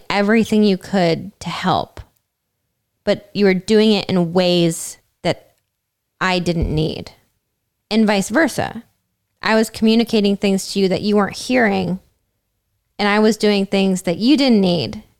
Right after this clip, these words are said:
and weren't being seen. And I think another conversation we've had a lot of is we are over communicating so much re-, lately that we're arguing more than ever. And I don't wanna say more than ever, like, in a bad way, but we're arguing,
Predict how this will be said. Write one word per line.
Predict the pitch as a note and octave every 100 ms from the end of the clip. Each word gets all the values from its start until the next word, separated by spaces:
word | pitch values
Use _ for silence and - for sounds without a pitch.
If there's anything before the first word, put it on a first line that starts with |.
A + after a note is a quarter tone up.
| _
and | - G3+
weren't | F#3+ -
being | F3 F3+ E3+ F#3 _ _ _ _ _ _ _ _ -
seen. | - - G3 C#3+ - A3 -
And | G#3
I | G#3
think | A3+ G#3+ G3+ - _ _ _ _ _ _ _ _ _ _ - _ _ -
another | A3 A3 G#3+
conversation | G#3+ G#3+ G3+ G3 F#3+
we've | F#3+
had | F#3
a | F#3
lot | G3 G3
of | F#3+ F#3 -
is | G3 F#3+ F3+ -
we | G3+ G#3
are | G3 -
over | - A3+ G#3+
communicating | G#3 - G#3+ G#3 G#3+ F#3+ F3+
so | - G#3+ G3+
much | F#3+ F#3+ G#3+ -
re-, | A#3+ A3+ - -
lately | A3+ G#3+ B3+ C4+ C#4 -
that | G3
we're | F#3+ -
arguing | G3 G#3 G#3+ G3+ F#3+
more | F#3 F#3
than | F3+
ever. | F3+ F#3 A#3+ C#4+ C#4 _ _ _ -
And | G#3
I |
don't | A3
wanna | F3+
say | F3+ F3+
more | F3+ D#3
than | C#3+
ever, | D#3+ D#3+
like, | E3+
in | E3
a |
bad | D#3+ E3 E3+
way, | G#2+ - F#3+ _ _ _ _ - -
but | G3+
we're | G3+
arguing, | - G#3+ G#3+ G#3+ G3+